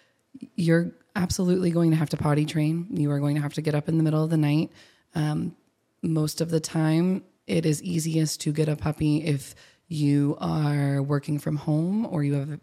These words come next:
a very flexible schedule, or if you're a teacher, um, you know,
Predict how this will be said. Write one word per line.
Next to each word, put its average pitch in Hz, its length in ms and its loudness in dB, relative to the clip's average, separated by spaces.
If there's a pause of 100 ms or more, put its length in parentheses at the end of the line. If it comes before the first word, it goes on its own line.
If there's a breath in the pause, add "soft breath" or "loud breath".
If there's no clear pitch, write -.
a 147 200 -4
very 147 400 -6
flexible 156 560 -10
schedule, 208 720 -6 (380 loud breath)
or 151 160 0
if 139 140 -4
you're 165 100 0
a 147 60 0
teacher, 190 760 0
um, 151 480 0
you 156 140 2
know, 147 200 0